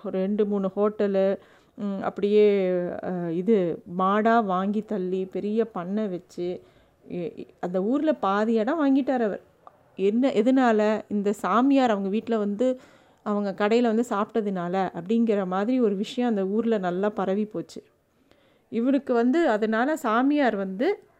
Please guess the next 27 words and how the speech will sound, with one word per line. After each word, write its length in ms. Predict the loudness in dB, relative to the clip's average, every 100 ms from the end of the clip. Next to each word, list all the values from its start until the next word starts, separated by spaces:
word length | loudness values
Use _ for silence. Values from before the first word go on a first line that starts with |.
| _ -4
தன்னோட 400 | 0 0 0 -2
கடைக்கு 340 | -4 -4 -6
வரணும். 340 | -6 -6 -8 -12 _ _
அதுக்காக 400 | -4 -2 -2 -2
தான் 260 | -2 -2 -2
இந்த 160 | -2
வந்து 340 | -4 0 -2 -2 -12 -8
பிடிக்கரணையும் 720 | -6 -4 -4 -4 -6 -6 -6 _ _ _ _
மொந்த 360 | -8 -4 -2 -2
பழமும் 320 | -2 -2 0
எடுத்துன்னு 340 | 0 0 -2
போய் 200 | 0 0
இன்னைக்கு 300 | 2 0 -2 -4
சாமியார்கிட்ட 920 | -2 0 0 0 -4 -4 -2 -2 -2
கேட்டு, 380 | -2 -2 -2 -2
"எப்படியாவது 380 | -4 -2 -2 -2
என் 60 |
கடைக்கு 360 | -4 -4 -4 -4
வான்னு" 180 | -4 -4
சொல்ல 220 | -6 -6
போறான் 280 | -4 -6 -6
இந்த 120 | -6
ஆளு. 200 | -6 -8 _ _ _
இன்னைக்குன்னு 540 | 0 2 2 0 -2 -2
பார்த்து 720 | -4 -4 -4 -4 0 0 0
வியாபாரமே 680 | 0 0 2 0 0 -2 -4
ஆள. 400 | -4 -4 -4 -4